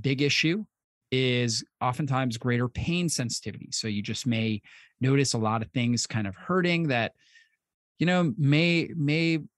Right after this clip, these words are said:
maybe a, just like a, a, a very light stimulus, but it can oftentimes cause more pain. And then also just a lot of daytime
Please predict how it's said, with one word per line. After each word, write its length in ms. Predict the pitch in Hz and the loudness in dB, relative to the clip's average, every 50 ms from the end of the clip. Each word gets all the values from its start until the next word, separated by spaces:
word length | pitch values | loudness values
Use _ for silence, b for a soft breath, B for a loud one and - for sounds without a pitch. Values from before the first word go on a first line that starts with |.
| _ | _
maybe 400 | - 180 147 147 160 156 156 151 143 | -8 -4 -2 0 0 2 2 2 2
a, 160 | 139 127 120 | 2 0 -2
just 300 | 120 127 139 - - - - - _ | -2 -4 -4 -6 -6 -8 -12 -10 _
like 180 | 123 120 107 117 | -6 -6 -4 -4
a, 120 | 107 - - | -6 -6 -4
a, 140 | - 113 - - | -4 -6 -2 -2
a 80 | 131 113 | -2 0
very 340 | 113 127 127 123 120 117 | 0 0 2 2 2 0
light 500 | 110 110 110 113 113 117 127 131 - - | 0 0 0 0 0 2 0 0 0 -2
stimulus, 680 | - - - 127 120 139 160 170 185 190 170 - - - _ | -4 -2 0 0 0 0 0 0 -2 -2 -2 -2 -4 -4 _
but 220 | 127 120 113 - - _ _ _ - | -4 -4 -4 -6 -10 _ _ _ -8
it 100 | 113 - | -4 -2
can 120 | 123 117 | 0 0
oftentimes 680 | 113 110 - 120 110 117 107 107 104 104 101 - - - _ _ _ _ | 0 -2 -2 -4 -4 -4 -4 -4 -4 -6 -6 -8 -10 -12 _ _ _ _
cause 280 | - 113 104 104 - - | -6 -6 -4 -4 -6 -6
more 140 | 101 92 92 | -8 -8 -8
pain. 460 | - - 180 180 175 180 180 170 165 - _ _ - | -4 -2 0 0 0 0 -2 -2 -6 -8 _ _ -2
And 180 | 131 127 127 | 0 2 2
then 240 | 127 127 123 120 117 | 2 2 2 0 0
also 340 | - - 165 165 - - 151 | 0 0 0 0 0 -2 -2
just 260 | 131 139 - - - _ - | 0 -2 -2 -4 -6 _ -6
a 60 | 120 | -4
lot 180 | 117 113 117 113 | -2 -2 -2 -2
of 60 | 101 | -2
daytime 540 | 110 110 110 - 117 110 110 107 104 101 | -4 -4 -4 -4 -4 -2 -2 -2 -2 -4